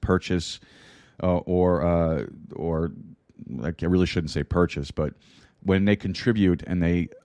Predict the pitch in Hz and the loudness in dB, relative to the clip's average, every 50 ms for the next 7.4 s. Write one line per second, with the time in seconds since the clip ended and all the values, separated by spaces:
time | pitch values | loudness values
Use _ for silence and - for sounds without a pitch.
0 | _ _ _ 90 95 85 95 78 92 90 90 98 92 - 92 92 90 87 85 87 | _ _ _ -10 -6 -6 -4 -2 0 2 2 2 2 2 -2 -2 -2 0 0 0
1 | 85 85 82 78 - - 80 82 80 80 - - - 101 98 87 87 82 - 95 | 0 0 -2 -2 -2 -2 0 0 0 0 -2 0 2 2 2 2 0 -2 0 0
2 | 90 85 82 - - - 92 90 85 - - 80 78 76 - - - 117 120 110 | 2 2 0 -2 -2 0 0 0 0 -2 -4 -4 -4 -4 -8 -6 -2 -2 -2 0
3 | - 113 104 104 101 101 98 87 92 - 87 78 71 67 - - 117 113 104 - | 0 0 2 2 2 2 0 0 -2 -4 -4 -4 -4 -6 -2 0 2 2 2 2
4 | - 107 101 95 - - _ _ _ _ _ - _ _ _ _ - - 87 90 | 2 2 2 2 0 -4 _ _ _ _ _ -20 _ _ _ _ -6 -2 0 0
5 | 87 87 - 92 92 90 90 85 - - 95 92 90 92 87 85 78 - 92 87 | 0 0 0 0 0 0 0 0 0 0 2 4 4 4 4 2 0 -2 -2 -2
6 | 85 78 - 92 90 90 85 80 - - - 87 80 90 87 85 85 85 82 80 | -2 0 0 -2 0 0 -2 -6 -8 -8 -8 -4 0 0 0 2 0 0 0 0
7 | 82 90 98 - - 95 - - | 0 -2 -2 0 0 -2 -2 -4